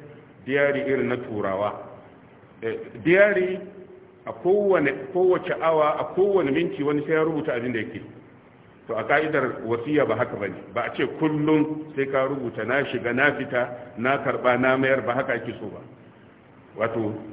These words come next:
zaka, zaka, zaka rika rubuta, a, muhimman abubuwa ne. Ba wai zaka rubuta, "Wala yukallafu an yaktuba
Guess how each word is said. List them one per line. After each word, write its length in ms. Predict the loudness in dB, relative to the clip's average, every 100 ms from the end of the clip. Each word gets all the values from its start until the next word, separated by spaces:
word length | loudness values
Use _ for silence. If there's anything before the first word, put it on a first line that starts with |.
| 0
zaka, 600 | 2 2 2 0 0 -2
zaka, 320 | 0 0 -2 -2 -2
zaka 280 | -2 -2
rika 200 | -2 -2
rubuta, 720 | -2 -2 -2 0 -2 -2 -12 -14 -18 -20 -20 -20 -20 -20 -6
a, 340 | 0 2 2 0 -6 -12
muhimman 680 | -6 -2 0 0 2 2 2
abubuwa 560 | 0 0 -2 2 4 4 0
ne. 160 | -8 -12 -16 -20 -20 -20 -20 -20 -20 -20 -20 -20 -20 -4
Ba 180 | 2 4
wai 260 | 4 2 0 -4 -2
zaka 240 | -2 0
rubuta, 500 | -2 -4 -4 -2 -2 -4 -10 -14 -18 -20 -20 -20 -20 -8
"Wala 280 | -2 2 4
yukallafu 560 | 2 0 -2 0 -2 0
an 160 | 0
yaktuba 360 | 0 -2 -4